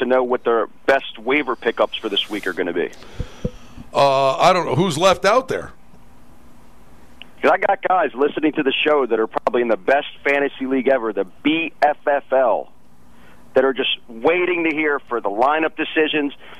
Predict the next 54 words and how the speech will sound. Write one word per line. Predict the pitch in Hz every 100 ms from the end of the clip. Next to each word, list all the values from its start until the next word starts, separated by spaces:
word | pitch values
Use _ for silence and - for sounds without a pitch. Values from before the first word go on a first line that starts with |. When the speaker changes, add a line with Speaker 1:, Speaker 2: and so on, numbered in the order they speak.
| -
Speaker 1:
I | -
know | 175 170
Dave | 131 170 156 -
can't | 165 147
help | 151 160
them. | - 123
He |
can | 131 147
help | 165 -
them | 143
which | 139
Speaker 2:
Well, | 143 151 143
Speaker 1:
team | 143
is |
gonna | 135 123
win. | 113 120 113
Speaker 2:
all | 185
right, | 180 156 190 -
Speaker 1:
But | 151
Speaker 2:
I | 175
Speaker 1:
he | 151
can't | - 165 156 160
help | 156
them | 147
who | 139
to | 143
start | - 147
in | 135
the | 123
flex | 131 127 -
spot. | - -
Speaker 2:
In | 175
my | 170 170
one | 160 185 180
league, | 180 208 202
I | 170
had | 160 139
Jared | 143 180 175 -
Cook | - 208 180
out | 160
of | 160
the | 139
gate | 117 165 202
because | - 147 151
I | 151
had | 147 143
Drew | 131 160
Brees. | 131 135 156 196 190
Brees | 110 156 156 131
got | 151 139
hurt. | 123 175 196 -
Cook | - 156 147
was | 135
invisible. | 135 123 160 147 185 202 233